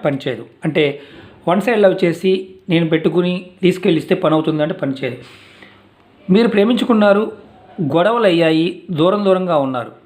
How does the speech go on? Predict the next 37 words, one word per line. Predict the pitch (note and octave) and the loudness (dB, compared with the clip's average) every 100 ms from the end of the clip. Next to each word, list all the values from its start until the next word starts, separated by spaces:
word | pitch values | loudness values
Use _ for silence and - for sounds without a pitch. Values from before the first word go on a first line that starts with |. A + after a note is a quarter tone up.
| _ - | _ -4
అంటే | E3 F3+ | 0 2
దూరం | E3+ G3+ A3 | 2 0 -2
దూరంగా | G#3+ G#3 | -2 -2
అంటే | F#3+ | -2
ఒకటే | D#3+ G3 | -2 -2
ఊర్లో | G3+ G3 G3+ F#3+ | -2 0 2 2
ఉన్నారు | F#3+ F#3+ G3 | 0 0 0
కానీ | G3 F#3+ | -4 -4
మాట్లాడుకోవడం | D#3 D#3+ F#3+ E3+ E3 D#3+ | -4 -4 -2 0 0 0
లేదు, | D#3+ F3 - - - | -2 -4 -10 -20 -8
కానీ | E3+ F3+ | -2 -2
డ్రింక్కి | F3 D#3 G#3 A#3 | -2 -2 -2 -2
పిలిచి | G3 G3 G#3 | -2 -2 0
మీరు | F#3+ E3 C3+ - | 0 0 -4 -4
ఈ | E3 | -4
పౌడర్ని | D#3+ E3 E3+ | 0 -2 -2
కలిపి | D3+ D#3 D3 | -2 -2 -4
ఇవ్వచ్చు. | B2+ B2 - - - _ - | -4 -8 -16 -20 -20 _ -4
పురుషులైనా | E3 F3+ F3+ F3+ | 2 2 4 2
స్త్రీలైనా | F3+ D#3+ E3 E3 | 2 2 2 0
కలిపి | D3+ D3 | 0 0
ఇవ్వచ్చు. | C3 A#2+ - - _ _ _ - - - _ _ _ _ | -2 -4 -10 -20 _ _ _ -20 -20 -20 _ _ _ _
పదిహేడవ | E3+ F#3+ A3+ A3 | 2 4 4 4
రోజున | G#3 F#3+ | 2 2
ఇవ్వాలి. | F#3 C#3+ B2 - | 2 2 0 0
పదహారు | D#3 E3+ E3 | 0 2 0
రోజులు | F3 G#3 | 0 0
మీ | F#3+ | 0
తల | D#3 D3+ | 0 0
కింద | E3 | -2
నిద్ర | E3 D3 | -4 -4
పెట్టుకుని | E3 - D3 D#3+ D#3+ | -6 -4 -2 0 0
నిద్రపోయిన | C3+ C#3+ D3 C3+ | 2 2 2 2
తర్వాత | C3+ B2+ B2 D#3 G#3 - | 0 0 0 -2 -2 -4
పదిహేడవ | F3 D#3+ F#3+ F3 | -4 0 2 2
రోజున | F3 | 0
ఇవ్వాలి. | C4 D#3 B2 | -2 -2 -2